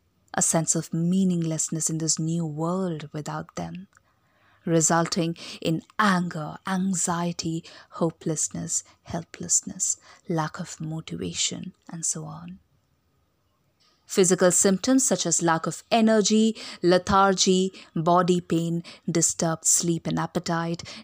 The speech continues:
decrease in self-care follows. This response to loss is called grief. And during this experience is when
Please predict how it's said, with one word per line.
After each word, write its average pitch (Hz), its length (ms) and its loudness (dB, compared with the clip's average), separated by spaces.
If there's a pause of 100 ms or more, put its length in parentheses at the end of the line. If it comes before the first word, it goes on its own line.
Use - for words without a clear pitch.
decrease 170 480 -2
in 160 100 -4
self-care - 760 -4
follows. 160 840 -10 (1500)
This - 440 0 (180)
response 170 760 2
to 165 160 -2
loss 165 760 -2 (460)
is - 180 0
called 156 560 -4 (360)
grief. 151 720 -10 (1500)
And 233 220 8
during 220 400 4
this 247 200 2
experience 175 1120 -2 (640)
is - 260 -2
when 180 360 -6